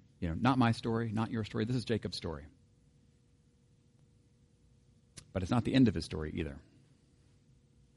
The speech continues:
But what we continue to see is Jacob continuing to deceive, continue to scheme. And so at this point in the story, that question still hangs out there.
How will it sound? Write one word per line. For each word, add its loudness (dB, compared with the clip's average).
But -8
what 4
we 6
continue 10
to 4
see 4
is -8
Jacob 2
continuing 6
to -6
deceive, -2
continue 6
to 8
scheme. 0
And -8
so -4
at -6
this 2
point 6
in 10
the 8
story, 0
that 2
question 2
still 0
hangs 4
out 2
there. -6